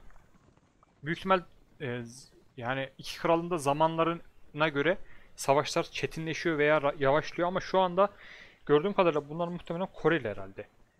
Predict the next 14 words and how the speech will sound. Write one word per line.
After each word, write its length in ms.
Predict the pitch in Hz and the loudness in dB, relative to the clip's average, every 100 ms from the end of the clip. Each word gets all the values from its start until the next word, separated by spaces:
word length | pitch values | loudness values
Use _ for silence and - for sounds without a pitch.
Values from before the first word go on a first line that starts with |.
| _ _ _ _ | _ _ _ _
Koreliler, 500 | - 220 202 160 202 - - - _ _ - - | 6 8 8 6 2 2 -18 -20 _ _ -20 -14
e, 260 | 117 120 | -12 0
bayağı 260 | 143 151 156 | 6 6 6
baskın 320 | 147 - 151 | 2 0 -6
gelmiş 240 | 135 107 110 | -6 -6 -14
arkadaşlar. 360 | - - 113 | -14 -14 -10
Bakın 220 | 113 120 | -10 -8
burada, 300 | 123 123 131 - - | -10 -4 -4 -4 -14
e, 40 | 117 117 - - | -14 -14 -18 -20
kalabalıklar. 640 | - 127 135 131 - 139 165 - - _ _ - | -4 -2 0 -2 -2 -6 -6 -14 -20 _ _ -8
Burada 220 | 135 135 | -8 -6
kalkanlar 580 | - 143 139 147 135 123 | 0 0 2 0 0 0
basılmış. 680 | 147 - 156 156 - - - - - _ _ _ _ 135 | -4 -4 -10 -8 -8 -10 -16 -20 -20 _ _ _ _ -10
E, 580 | 123 123 123 123 123 | -8 -6 -6 -8 -10